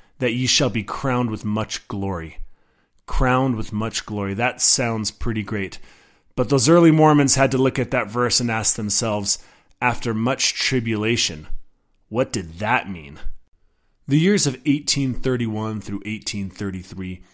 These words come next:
were violent times to be living in the United States, and the Mormons were about to be swept up in it.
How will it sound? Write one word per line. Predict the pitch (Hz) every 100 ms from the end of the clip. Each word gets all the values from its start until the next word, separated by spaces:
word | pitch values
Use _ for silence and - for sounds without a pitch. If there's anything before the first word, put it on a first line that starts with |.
| _ _ -
were | 107
violent | 101 131 143 139 113
times | 113 117 113
to | 110
be |
living | 101 104 104 98
in |
the | 92
United | 95 95 90
States, | - - 95 - - - _ _ _
and | 101
the | 110
Mormons | 120 131 123 110 110
were |
about | 107 110
to | -
be | 104
swept | - 120 107 -
up | 101 104
in | 101
it. | 90